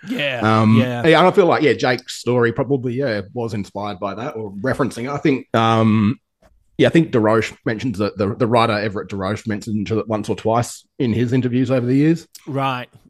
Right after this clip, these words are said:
Speaker 2: Yeah.
Speaker 1: Yeah. Yeah. It was, it was quite, uh, it was quite obvious this time, but as a kid,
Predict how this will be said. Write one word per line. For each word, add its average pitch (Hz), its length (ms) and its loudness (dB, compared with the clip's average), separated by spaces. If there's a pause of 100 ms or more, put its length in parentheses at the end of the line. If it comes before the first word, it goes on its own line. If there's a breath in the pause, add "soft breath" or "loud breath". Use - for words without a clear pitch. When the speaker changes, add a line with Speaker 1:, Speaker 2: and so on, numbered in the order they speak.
(120)
Speaker 2:
Yeah. 147 160 0
Speaker 1:
Yeah. 127 220 -2 (200)
Yeah. 180 320 0
It 180 60 2
was, 147 180 -8
it 180 160 0
was 165 140 0
quite, 180 520 -4
uh, 131 460 -2 (400 soft breath)
it - 80 -10
was 151 100 -4
quite 170 220 4
obvious 135 400 -6
this 131 200 -12
time, 113 320 -8
but 120 140 -10
as 117 140 -14
a 107 40 -20
kid, 110 280 -16